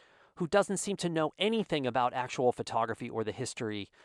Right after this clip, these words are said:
talking and shooting and doing stuff. And I'm like, "I get it. They're not hurting anybody." I know, I know lots of other people like these, but for me, it's just a total letdown. I have such a hard time finding valuable content on YouTube, at least in regard to photography.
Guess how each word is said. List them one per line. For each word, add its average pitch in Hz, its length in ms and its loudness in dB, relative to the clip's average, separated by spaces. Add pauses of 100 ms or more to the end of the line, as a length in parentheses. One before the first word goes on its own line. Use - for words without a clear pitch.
(420)
talking 151 480 4
and 123 140 -2
shooting 123 540 0
and 113 140 -6
doing 117 220 2
stuff. 101 400 -2
And 123 100 -2
I'm 131 120 2
like, 127 280 2
"I 135 120 -2
get 175 260 4
it. 156 220 4
They're 151 80 4
not 175 180 2
hurting 175 340 4
anybody." 151 680 0
I 127 120 -2
know, 139 280 2
I 123 120 2
know 151 220 4
lots 135 380 -2
of 139 100 -2
other 139 240 0
people 127 300 -4
like 107 240 -2
these, 117 240 -8
but - 180 -6
for 139 100 -2
me, 127 200 -4
it's - 200 -10
just - 260 -6
a - 80 -10
total 131 460 -4
letdown. 101 520 -2 (320)
I - 20 -10
have 120 80 -6
such - 340 0
a 151 60 -2
hard 131 240 2
time 123 220 -6
finding 113 400 -4
valuable 117 500 2
content 107 560 -6 (340)
on 117 160 -2
YouTube, 123 380 0
at 127 80 -4
least 156 240 -2
in 147 120 0
regard 120 280 6
to 110 80 0
photography. - 600 -4